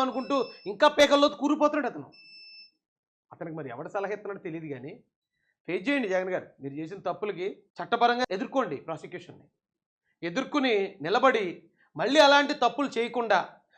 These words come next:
ప్రజలకు డబ్బులు ఇస్తే ఓటేసేస్తారు, డబ్బులు కాసుపడి ఓటేసేస్తారనే ఆ భావన ఏదైతే ఉందో దాన్ని Dettol ఎట్టి కడుక్కోండి మీ మనసుని. Dettol కూడా క్లీన్ చేయలేకపోతే యాసిడ్ ఇటు కడుక్కోండి. ఇప్పుడు కూడా మీరు వచ్చి,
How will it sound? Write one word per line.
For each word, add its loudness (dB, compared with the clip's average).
ప్రజలకు 4
డబ్బులు 4
ఇస్తే 0
ఓటేసేస్తారు, 0
డబ్బులు -2
కాసుపడి 2
ఓటేసేస్తారనే -2
ఆ 2
భావన 6
ఏదైతే 2
ఉందో -2
దాన్ని 4
Dettol 4
ఎట్టి -6
కడుక్కోండి 0
మీ -4
మనసుని. -8
Dettol 6
కూడా 8
క్లీన్ 0
చేయలేకపోతే 2
యాసిడ్ 2
ఇటు -6
కడుక్కోండి. -4
ఇప్పుడు 0
కూడా 10
మీరు 6
వచ్చి, 0